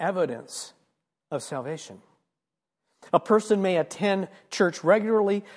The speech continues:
but when the affliction and persecutions come, they fall away. Now, what is, what does that mean? In one sense,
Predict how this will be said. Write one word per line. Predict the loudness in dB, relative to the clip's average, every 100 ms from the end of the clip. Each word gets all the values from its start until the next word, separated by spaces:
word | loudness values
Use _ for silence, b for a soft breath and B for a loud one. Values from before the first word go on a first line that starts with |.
| B
but | 0 2
when | 0 0 0
the | 0
affliction | 0 -4 0 2 2 -4 -4 -2 -2
and | -6 -8
persecutions | -2 -2 -2 -8 -6 -2 0 0 -2 -4 -6
come, | -12 -4 0 0 0 -6 -12 _ _ _ _
they | -2 2
fall | 2 2
away. | 2 2 2
Now, | 2
what | 2 2
is, | -2 -8 B -2
what | 0
does | 2
that | -2
mean? | 0 -2 -4 -16 _ _ _ _ _ _ _ _ _ _ _ -8
In | -2 4
one | 4 4
sense, | 2 0 0